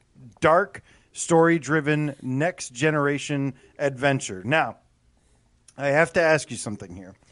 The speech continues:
We already knew that they were d-, developing a, uh, dark narrative adventure. They have already said this. But they're throwing in this word, next generation.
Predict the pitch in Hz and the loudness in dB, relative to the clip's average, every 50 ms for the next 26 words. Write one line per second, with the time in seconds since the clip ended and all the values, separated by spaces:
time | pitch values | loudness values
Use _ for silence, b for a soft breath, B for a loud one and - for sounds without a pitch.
0 | b b b b b b b - 143 170 180 190 214 226 247 226 220 214 208 185 | b b b b b b b -2 2 6 6 6 6 6 2 0 0 0 2 0
1 | 180 - - 170 160 160 156 139 123 139 143 143 143 135 - 139 127 143 147 143 | 0 0 -2 -2 -2 -2 -2 -4 -6 -12 -14 -14 -18 -14 -14 -4 0 2 2 2
2 | 139 139 143 135 127 131 127 - 131 135 131 131 127 123 127 113 _ _ _ _ | 2 0 -2 -4 -4 -4 -6 -6 -4 -4 -2 -2 -2 -4 -6 -8 _ _ _ _
3 | 90 139 135 127 123 120 120 113 85 - 143 127 - - 151 143 143 135 - - | -6 -4 -2 -2 0 -2 -4 -4 -8 -16 -20 -12 0 4 4 4 4 2 0 -4
4 | 127 131 135 131 127 123 123 120 120 113 107 120 87 113 113 101 120 113 104 98 | -2 0 2 2 2 2 2 0 -2 -4 -6 -8 -8 -8 -6 -6 -6 -6 -6 -8
5 | - 82 82 92 117 117 113 117 127 - 151 151 160 165 170 156 - - 151 131 | -14 -18 -12 -10 -8 -8 -8 -8 -4 0 2 2 2 0 -2 -8 -6 -4 -4 -6
6 | 117 92 - - - - b b b b b b b b b b b b b b | -6 -6 -16 -20 -20 -20 b b b b b b b b b b b b b b
7 | b b b - 180 180 180 226 247 254 254 262 262 262 254 247 240 226 208 - | b b b 0 0 4 4 4 4 4 4 4 4 6 6 4 4 4 2 2
8 | - 160 180 185 180 175 165 147 123 - - 135 143 160 170 170 - - - - | 2 4 6 6 6 6 4 0 -6 -4 -2 2 2 4 2 2 -2 -10 -12 -12
9 | 123 - _ 127 117 - 156 156 151 151 139 131 131 135 123 - - 101 87 90 | -14 -18 _ -16 -6 0 0 2 2 2 0 0 -2 -4 -6 -8 -10 -10 -10 -12
10 | - | -14